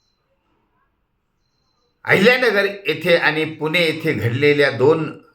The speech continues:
समाजामधल्या घटनांवरून आणि सीजीआय गवई साहेबांकडे फेकलेल्या जुत्याच्या प्रकरणावरून महा-, महाराष्ट्र तसंच मध्य प्रदेश जास्त पेटलेला आहे.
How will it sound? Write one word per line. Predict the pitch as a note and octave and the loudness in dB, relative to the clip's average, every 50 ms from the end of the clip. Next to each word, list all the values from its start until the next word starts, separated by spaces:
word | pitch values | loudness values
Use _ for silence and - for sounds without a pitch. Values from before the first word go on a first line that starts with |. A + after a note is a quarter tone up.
| _ _ _ | _ _ _
समाजामधल्या | - C3+ D3+ F3 F#3 F#3 F3+ E3 D#3+ D#3 D3 C#3 A#2+ A#2+ B2 C3 C3 C3+ | 0 2 4 4 4 4 2 0 2 0 -2 -2 0 0 0 2 2 2
घटनांवरून | C3 - - - - - - - - - B2+ - C3+ B2+ B2 A#2 A2 G#2+ A2+ - - - - _ _ _ _ _ _ - _ _ - | 0 -2 -8 -12 -14 -12 -2 2 2 2 2 2 2 2 2 2 2 0 -2 -6 -10 -14 -18 _ _ _ _ _ _ -20 _ _ -2
आणि | F3 F3+ G3 E3+ C3 A2+ G#2+ A#2 - - - _ _ _ _ _ _ _ _ | 0 0 0 0 -2 -2 -6 -8 -10 -14 -20 _ _ _ _ _ _ _ _
सीजीआय | _ - E3 D#3+ D#3+ F3+ G#3 G3+ G#3 G3+ G3 D3+ | _ -8 -6 -6 0 2 2 2 2 2 0 0
गवई | D#3+ F3 G3 A3 G#3+ G#3 | 2 4 6 4 4 4
साहेबांकडे | - - F#3 F3 F3 F3 F3 F3 E3+ E3+ D#3 - - - _ - E3 D#3+ F3 F3 E3+ E3+ - - | 2 0 0 0 2 2 0 0 -2 -2 -4 -8 -10 -16 _ -2 -2 0 0 -2 -4 -6 -2 -2
फेकलेल्या | D#3 D#3 D#3+ E3+ F3 F3 F3 E3+ E3+ D#3+ D#3 | -2 -2 -2 -4 -4 -4 0 2 2 2 2
जुत्याच्या | C#3+ A#2+ A#2 C3 B2+ - - - B2 - F3 D3+ | 0 -2 -4 -6 -2 2 2 0 2 2 0 0
प्रकरणावरून | - - C3+ A#2+ A#2+ C3+ C3 B2+ C3 B2+ A#2+ A2 G2 F#2 E2+ E2 E2 - _ _ _ _ _ _ _ _ _ _ _ _ _ _ _ _ _ _ _ _ _ _ _ _ _ _ _ _ _ | 0 0 -4 -4 -2 -2 -2 0 0 0 2 2 0 -2 -4 -8 -12 -18 _ _ _ _ _ _ _ _ _ _ _ _ _ _ _ _ _ _ _ _ _ _ _ _ _ _ _ _ _
महा-, | - A2 C3+ D3+ F3+ - - - | -4 0 2 2 2 2 0 -2
महाराष्ट्र | D3+ D3 C#3 C#3+ D#3 F#3 G#3+ A3+ A#3 - - - G#3 A3 A3+ A3+ - - G3+ | -2 2 4 4 6 6 6 4 2 0 -2 0 2 2 2 2 2 0 0
तसंच | F#3+ F#3+ - A#3+ A#3+ A#3+ - - A3+ F#3+ - - - - - _ _ - | 0 2 2 0 0 0 -2 -2 -2 -2 -2 -4 -8 -16 -20 _ _ -4
मध्य | - C#3+ F3 F3+ F3 A#3+ B3 | 0 0 0 2 4 2 2
प्रदेश | A#3+ - G3 F#3+ F#3+ F#3 F3 D3+ | 4 2 0 0 0 0 -2 0
जास्त | C3+ D3 D3 C#3+ C#3+ - - | 2 2 2 2 0 -2 -2
पेटलेला | - - G#2 G2 F#2 - F2 F2+ D#2+ D#2 D#2 | -2 -2 -4 -6 -6 -6 -6 -6 -4 -4 -4
आहे. | C#2+ - - - - | -6 -8 -10 -16 -20